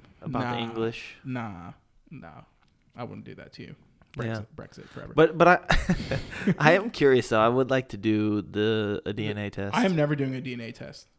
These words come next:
Speaker 1: Why not?
Speaker 2: Well, one, I already know.
Speaker 1: Well, yeah.
Speaker 2: Two, I'm not obsessed. Like, can I just mention
Speaker 1: Yours
Speaker 2: how
Speaker 1: is a little more obvious than
Speaker 2: some
Speaker 1: mine.
Speaker 2: people are very obsessed with it. They're like,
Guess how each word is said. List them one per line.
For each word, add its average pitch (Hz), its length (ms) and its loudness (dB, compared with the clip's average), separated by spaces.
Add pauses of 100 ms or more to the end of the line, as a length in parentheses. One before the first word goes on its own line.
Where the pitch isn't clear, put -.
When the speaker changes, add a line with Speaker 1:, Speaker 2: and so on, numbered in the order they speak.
(100)
Speaker 1:
Why 127 160 -4
not? 220 360 -2
Speaker 2:
Well, 151 100 4
one, 220 160 6
I 180 160 6
already 147 240 6
know. 110 220 -12 (500)
Speaker 1:
Well, 104 160 0
yeah. 92 80 0
Speaker 2:
Two, 233 180 6
I'm 185 140 8
not 170 200 4
obsessed. - 680 -6
Like, 139 320 -6 (420)
can 170 120 0
I 175 100 2
just 247 240 -8
mention 139 260 0
Speaker 1:
Yours 170 180 10
Speaker 2:
how 147 60 4
Speaker 1:
is 131 80 4
a 127 40 4
little 117 200 6
more 107 160 4
obvious 107 400 4
than 107 140 -6
Speaker 2:
some 196 140 4
Speaker 1:
mine. 202 100 6
Speaker 2:
people 190 160 6
are 165 80 8
very 151 320 2
obsessed 123 480 -8
with 120 140 -12
it. 117 120 -12
They're 80 180 -12
like, 65 280 -16